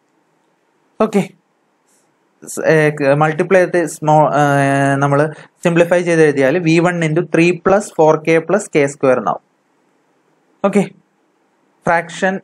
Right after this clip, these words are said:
ആയിട്ട് എഴുതി കഴിഞ്ഞാൽ V is equal to V one into one plus K into three plus K എന്ന് കിട്ടും എനിക്ക്. One plus K into three plus K എന്ന് കിട്ടും. ഓക്കെ, ഈ ഇക്വേഷനെ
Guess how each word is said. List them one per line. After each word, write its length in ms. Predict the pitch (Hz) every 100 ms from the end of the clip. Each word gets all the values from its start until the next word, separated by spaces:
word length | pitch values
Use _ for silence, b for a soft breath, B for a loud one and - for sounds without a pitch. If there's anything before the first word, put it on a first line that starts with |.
| -
ആയിട്ട് 180 | 165 160 165
എഴുതി 160 | 160 160
കഴിഞ്ഞാൽ 320 | 147 135 127 190 151
V 120 | 165 185 190
is 80 | 185
equal 260 | 143 135 127 127
to 60 | 196 - _ _ -
V 120 | 160 175
one 120 | 190 175 143
into 160 | 151 165 139
one 120 | 151 165 165
plus 220 | 196 196 196 165
K 120 | 147 135
into 180 | 131 220 -
three 160 | 156 147 147
plus 180 | 147 143
K 140 | 127 110
എന്ന് 120 | 101
കിട്ടും 180 | 98 95
എനിക്ക്. 180 | 92 - - _ _ _ _ _ _ _ _ _ 143 143
One 120 | 147 151
plus 200 | 175 175 -
K 140 | 156 139 131
into 160 | 131 220 -
three 180 | 151 135
plus 160 | 135 131 -
K 140 | 110
എന്ന് 140 | 95 92
കിട്ടും. 280 | - - - _ _ _ _ _ _ _ _ _ 180
ഓക്കെ, 200 | 165 156 151 - _ _ 202
ഈ 40 | 220
ഇക്വേഷനെ 420 | 208 175 165 165